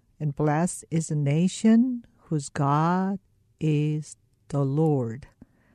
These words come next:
the people whom he has chosen for his own inheritance. The Lord looks from heaven. He sees all the sons of man. From his dwelling place, he looked out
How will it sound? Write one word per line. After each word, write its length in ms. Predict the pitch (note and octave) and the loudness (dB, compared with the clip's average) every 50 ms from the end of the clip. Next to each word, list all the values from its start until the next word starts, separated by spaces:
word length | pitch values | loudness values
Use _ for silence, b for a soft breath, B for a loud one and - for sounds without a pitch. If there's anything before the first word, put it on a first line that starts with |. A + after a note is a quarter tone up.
| b b b b | b b b b
the 100 | - E3 | -6 -4
people 440 | - - - C#4 - - C4+ C4+ | -2 2 2 2 4 4 4 4
whom 320 | A3+ A#3+ B3 B3+ B3+ C4 C#4 | 8 8 8 10 10 8 6
he 260 | C4 - - A3+ G3 | 2 0 0 2 2
has 460 | F3+ D#3+ F3+ E3+ E3 E3+ E3+ - - _ | 2 2 4 4 4 4 2 0 -4 _
chosen 720 | - - - - D#4+ E4 D#4 C4+ G3+ C#3 A#2 - - D3 - b b b b b b b b b b b | -16 -8 0 2 4 4 4 4 2 0 -2 -4 -6 -12 -14 b b b b b b b b b b b
for 120 | b E3 D#3 | b -2 -2
his 320 | C#3+ - F3 D#3 D3 - - - | 0 0 0 -2 -2 -2 -4 -2
own 380 | D3 D3+ D3+ D3 D3+ D3+ - - - | 0 2 2 2 2 -2 -4 -4 -2
inheritance. 1000 | D3+ D3 C#3 C#3 D#3 C3+ C3 C3 C#3 - - - G#2+ G3 - - - - - _ _ _ _ _ _ _ _ _ _ _ - | -2 -2 -2 -2 -4 -2 -2 -4 -4 -6 -6 -8 -8 -8 -8 -10 -14 -14 -14 _ _ _ _ _ _ _ _ _ _ _ -8
The 80 | - C#3+ | -4 -2
Lord 420 | C#3+ D#3 F3 F3+ F#3+ G3+ G#3+ G3+ | 2 4 6 6 8 8 6 6
looks 400 | A3 G3+ E3+ F3 F#3+ G3+ - - | 4 2 2 2 0 0 -2 -6
from 260 | - - G3 G3 G#3+ | -2 0 4 4 6
heaven. 540 | G3+ G3+ F#3 F3+ F3 F#3+ G3+ A3+ C#4 C#4 C4+ - | 6 6 6 6 6 6 6 6 4 2 -2 -2
He 100 | - E3+ | -2 -2
sees 400 | E3+ - - - F3 F3 E3+ - | -2 -2 0 2 2 2 2 0
all 300 | - - D3+ D#3+ E3+ F3+ | -4 -2 0 2 2 2
the 100 | F#3 F3 | 2 0
sons 380 | - - - D#3+ D#3+ F3+ F#3 F#3+ | -2 -2 0 2 2 2 4 2
of 160 | G#3 G#3 G#3+ | 2 4 4
man. 480 | G#3 F#3+ F3 E3+ F3+ F#3 F#3 F#3+ F#3+ - | 4 4 4 4 2 2 2 2 0 0
From 220 | - E3+ D3+ D#3 | 0 0 2 2
his 220 | D3 D3+ E3+ D#3+ D3 | 0 0 -2 -2 -2
dwelling 440 | - D#3 D#3 E3+ F3+ F#3+ G#3 G#3+ | -2 0 2 4 4 4 4 2
place, 380 | G#3 - - G3+ F#3+ G3+ G3+ - | 2 0 0 0 2 2 2 2
he 120 | - G3 | 2 2
looked 360 | F3+ E3 E3 A#3 A#3+ - - A3 | 4 4 2 0 0 0 2 4
out 260 | G#3 G#3 A3 A3 | 6 6 6 6